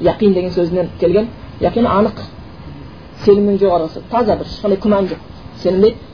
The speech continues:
Осы жоғарыда біз айтып кеткен нәрселер, яғни бірнеше мәселелер айтып кеткен едік. Аллах Тағала ұқсас жоқтың сипатына байланысты, Аллахтың сонда бір жалғыздығы, оның теңдесі жоқ деген сияқты Аллахтың барша сипатына байланысты нәрсе айтып кеттік.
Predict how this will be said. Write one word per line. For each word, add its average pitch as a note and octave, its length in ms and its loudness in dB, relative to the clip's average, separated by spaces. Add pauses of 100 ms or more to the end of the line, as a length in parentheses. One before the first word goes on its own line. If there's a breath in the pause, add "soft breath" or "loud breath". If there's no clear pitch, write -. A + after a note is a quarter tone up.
(240)
Осы G#3+ 240 2
жоғарыда A3 320 2
біз G#3 100 -2
айтып G#3+ 160 0
кеткен G#3 240 0
нәрселер, G#3 340 2
яғни G#3 320 2
бірнеше G3 380 0
мәселелер G3 280 2
айтып G3 200 2
кеткен F#3 160 -2
едік. G#3+ 140 0
Аллах F#3 220 0
Тағала F3 200 -2
ұқсас F#3+ 260 -4
жоқтың F#3+ 320 0
сипатына F#3 420 0
байланысты, F3+ 340 0
Аллахтың F3+ 420 -2
сонда F3 160 4
бір F3+ 80 0
жалғыздығы, F3+ 440 2
оның F3 160 2
теңдесі F#3 320 2
жоқ F3 80 -4
деген F3+ 160 -2
сияқты F3+ 320 2 (320 loud breath)
Аллахтың F3+ 280 2
барша F#3+ 180 0
сипатына G3 300 -2
байланысты F#3+ 240 2
нәрсе F3+ 120 -2
айтып F3+ 160 -2
кеттік. A3+ 300 0